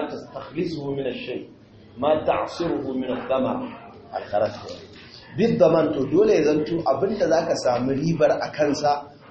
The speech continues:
wani abu ne da kana da harwa da tsaki a cikinsa, ta yanda in aka samu matsala kai ma dole za ka lamunci wani bangare na, na asara.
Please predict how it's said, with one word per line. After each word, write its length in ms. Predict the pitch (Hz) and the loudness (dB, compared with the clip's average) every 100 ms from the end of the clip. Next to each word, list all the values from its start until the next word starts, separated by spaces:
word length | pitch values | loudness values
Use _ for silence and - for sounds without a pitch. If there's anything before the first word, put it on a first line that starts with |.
| - | -2
wani 160 | 131 185 | 2 4
abu 220 | 156 156 | 4 4
ne 200 | 165 147 | 2 2
da 100 | 131 120 - | 2 -2 0
kana 360 | 165 165 147 | 4 4 4
da 80 | 123 | 2
harwa 360 | 120 127 147 147 | 0 2 4 6
da 80 | 143 | 4
tsaki 380 | 123 110 120 151 | 0 -6 -2 0
a 80 | |
cikinsa, 580 | - - - 139 139 135 95 - - - - | -2 -6 -8 -6 -2 -2 -4 -10 -20 -20 -12
ta 120 | - | 0
yanda 320 | 151 160 160 143 - | 2 4 2 0 0
in 160 | 170 165 | 0 0
aka 160 | 180 160 | -2 0
samu 280 | 135 127 | 0 0
matsala 440 | 135 131 151 135 - | 0 0 2 2 2
kai 140 | 135 139 | 0 2
ma 160 | 139 | 2
dole 300 | 135 147 151 | 2 2 2
za 200 | 127 135 | 4 2
ka 100 | 127 | 2
lamunci 460 | 120 113 107 107 117 | 2 2 0 -4 -6
wani 140 | 120 | -4
bangare 420 | 123 127 127 123 110 | -2 -4 -2 -2 -2
na, 100 | 113 - | -8 -10
na 80 | 113 - | -10 -8
asara. 380 | 101 95 98 - | -10 -10 -12 -14